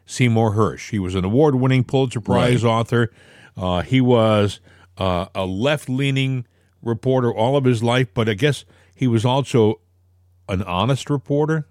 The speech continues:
Speaker 1: which is, you know, they're hard to find nowadays. And it was more important to print the truth than to print the story, if you know what I mean. And,
Speaker 2: Right.
Speaker 1: uh, so he has just come out with another story.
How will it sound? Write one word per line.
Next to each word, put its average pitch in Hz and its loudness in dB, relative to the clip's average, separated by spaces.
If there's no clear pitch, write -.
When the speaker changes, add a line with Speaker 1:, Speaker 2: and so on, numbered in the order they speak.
Speaker 1:
which 123 -6
is, 113 -4
you 147 -8
know, 95 -6
they're 110 -2
hard 117 0
to 87 -10
find 123 -2
nowadays. 143 -2
And 110 2
it 110 -4
was 101 -4
more 135 2
important 127 -2
to 120 2
print 143 -2
the 110 -4
truth 139 0
than 101 -2
to 90 -6
print 123 -4
the 107 -6
story, 127 0
if - -8
you 110 2
know 104 2
what 104 0
I 104 0
mean. 127 0
And, 104 2
Speaker 2:
Right. 82 0
Speaker 1:
uh, 95 2
so 113 2
he 196 -4
has 135 2
just 165 -4
come 190 0
out 135 0
with 120 -2
another 156 0
story. 85 -4